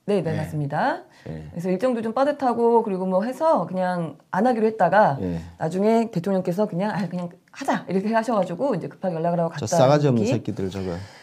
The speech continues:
Speaker 1: 그러게 말입니다.
Speaker 2: 어?
Speaker 1: 뭐 이쁘다고.
Speaker 2: 박근혜, 박근혜 밑에서 두 손 공손히 모아가지고 받아쓰긴 하던 새끼들이.
Speaker 1: 네.
Speaker 2: 아이, 진짜, 씨.
Speaker 1: 이쁘다고 쫓아가서 격려까지 해주시고 악수해주시고 그러는지
Speaker 2: 아, 이럴 때
Speaker 1: 모르겠어요.
Speaker 2: 진짜 차지철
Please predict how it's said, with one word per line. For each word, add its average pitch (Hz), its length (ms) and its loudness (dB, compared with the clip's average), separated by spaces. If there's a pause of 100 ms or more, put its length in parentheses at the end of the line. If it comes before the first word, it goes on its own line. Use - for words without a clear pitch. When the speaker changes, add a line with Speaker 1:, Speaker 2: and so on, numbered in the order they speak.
(140)
Speaker 1:
그러게 233 240 6
말입니다. 170 580 4
Speaker 2:
어? - 20 -2
Speaker 1:
뭐 190 160 2
이쁘다고. 285 320 4
Speaker 2:
박근혜, 185 260 8 (440)
박근혜 170 300 4
밑에서 143 560 2 (1200)
두 156 140 4
손 175 180 6
공손히 165 480 6
모아가지고 139 600 6
받아쓰긴 156 500 4
하던 123 220 0
새끼들이. 175 500 0
Speaker 1:
네. 95 80 -6 (800)
Speaker 2:
아이, 104 220 -4
진짜, - 380 -4
씨. 92 240 -6
Speaker 1:
이쁘다고 185 180 2
쫓아가서 214 380 -8
격려까지 180 480 0
해주시고 220 360 -2
악수해주시고 180 600 -2
그러는지 175 300 -2
Speaker 2:
아, 107 60 -4
이럴 139 180 4
때 165 140 -2
Speaker 1:
모르겠어요. 185 40 0
Speaker 2:
진짜 165 240 0
차지철 165 500 0